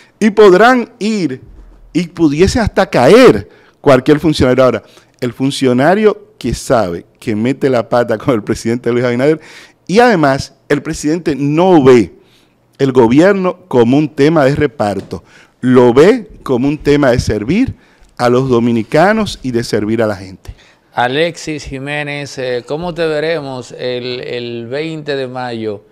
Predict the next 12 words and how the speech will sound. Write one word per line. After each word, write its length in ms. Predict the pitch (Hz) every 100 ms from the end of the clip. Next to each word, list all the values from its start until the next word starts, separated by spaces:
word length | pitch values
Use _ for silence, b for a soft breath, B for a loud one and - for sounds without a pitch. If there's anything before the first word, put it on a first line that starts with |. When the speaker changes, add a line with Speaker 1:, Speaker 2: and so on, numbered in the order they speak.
| B B
Speaker 1:
Mm. 100 | B 80 -
Speaker 2:
Eh, 400 | 123 127 123 123
estarás, 880 | 120 - 123 139 151 156 151 - -
eh, 340 | 123 117 120 -
oh, 240 | 165 151 156
¿dónde 280 | 147 208 202
tú 140 | 185
estarás 260 | 170 160 151
el 80 | 139
veinte 180 | 139
de 100 | 123
mayo? 300 | 110 95 -